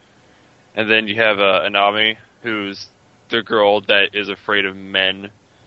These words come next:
So whenever she, especially, like, around Takanashi, whenever she's around him, she, like, punches him in the face.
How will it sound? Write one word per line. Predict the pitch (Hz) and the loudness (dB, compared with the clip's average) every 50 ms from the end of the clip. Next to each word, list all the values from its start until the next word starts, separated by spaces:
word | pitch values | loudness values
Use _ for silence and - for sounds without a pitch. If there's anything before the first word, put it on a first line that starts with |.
| _ _ _ _ - | _ _ _ _ -14
So | - - 113 | -8 -6 -4
whenever | 101 101 101 104 101 98 | -2 0 0 0 -2 -2
she, | - - - 101 - _ _ _ _ _ _ _ _ _ _ _ _ _ _ _ - | -6 -8 -10 -10 -14 _ _ _ _ _ _ _ _ _ _ _ _ _ _ _ -20
especially, | 104 - - - - 117 113 - - 123 120 | -20 -20 -16 -4 0 0 0 0 0 -2 0
like, | 107 101 98 95 | 2 2 0 0
around | 101 98 95 92 95 - | 0 -2 -2 -2 -2 -2
Takanashi, | - 101 92 - 98 90 87 87 87 - - 98 92 90 95 - _ _ _ _ - | 0 0 0 0 -2 -2 -2 -2 -2 -2 -4 -4 -6 -6 -6 -10 _ _ _ _ -10
whenever | 95 98 95 92 - | -6 -4 -4 -2 -2
she's | - 110 101 101 | -4 -6 -4 -4
around | 95 95 98 98 98 95 95 | -4 -2 0 2 2 2 0
him, | 98 95 92 | -2 -4 -4
she, | - - 104 | -4 -4 -2
like, | 98 92 92 - _ - | 0 0 -2 -4 _ -10
punches | - - 104 95 - - - | -4 -2 -2 -2 -2 -4 -8
him | 101 101 | -6 -6
in | |
the | 90 82 | -6 -6
face. | - _ _ - 90 87 87 90 95 - - - | -6 _ _ 0 2 2 2 0 -4 -8 -14 -18